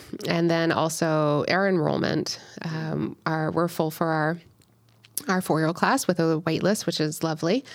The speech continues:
It's a nice, safe place to be. Our three-year-old class, we have some room to grow, so we would love to see that grow. So, and just, um, making sure that, uh, the families that we have are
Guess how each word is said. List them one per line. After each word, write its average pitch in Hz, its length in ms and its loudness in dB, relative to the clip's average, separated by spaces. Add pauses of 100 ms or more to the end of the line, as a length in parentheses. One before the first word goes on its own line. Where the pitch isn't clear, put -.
(260)
It's - 140 -16
a 165 80 -4
nice, 156 220 -6
safe 170 260 -6
place 165 260 -4
to 175 80 -4
be. 175 320 2
Our 165 180 0
three-year-old 160 340 0
class, 170 400 -4
we 175 100 2
have 170 140 0
some 180 200 0
room 180 480 4
to 240 180 0
grow, 214 340 4
so 190 220 2
we 165 120 2
would 160 160 2
love 151 300 0
to - 120 -4
see 170 200 0
that 165 220 0
grow. 165 280 0
So, 175 240 0 (300)
and 170 420 2
just, 180 440 -2
um, 160 500 0 (220)
making 208 340 2
sure 170 480 2
that, 156 440 0 (760)
uh, 156 360 -4
the - 80 -2
families 156 420 -2
that 156 120 0
we 156 80 0
have 143 320 -4
are 135 200 -6